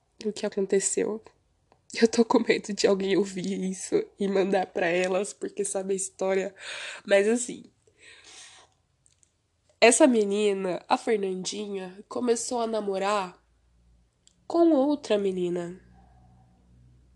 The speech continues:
A Fernandinha começou a namorar com outra mulher e o pai dela não aceitou.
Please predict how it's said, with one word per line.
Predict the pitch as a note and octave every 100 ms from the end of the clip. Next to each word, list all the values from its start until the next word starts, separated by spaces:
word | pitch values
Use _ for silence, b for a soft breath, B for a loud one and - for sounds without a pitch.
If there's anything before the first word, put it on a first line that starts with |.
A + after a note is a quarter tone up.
| _ _ _ _ - B B B B
A | - B3
Fernandinha | - A#3+ A3+ A3 G3 F3 E3+ F3+ D4 - _ b b b b
começou | - A#3 A#3 A#3 G#3 G#3+
a |
namorar | A#3 G#3+ G#3+ F#3 F3 G3 - _ _ _ _ _ -
com | - A#3
outra | A3+ G3+ G#3+ G#3+ A3
mulher | A#3 A#3+ G3+ G3 F#3 -
e | G#3+
o | A3
pai | A3+ G#3+
dela | G3+ G#3 A3
não | G3+ G3+
aceitou. | G#3 G#3+ B3 B3+ - G3+ A3 -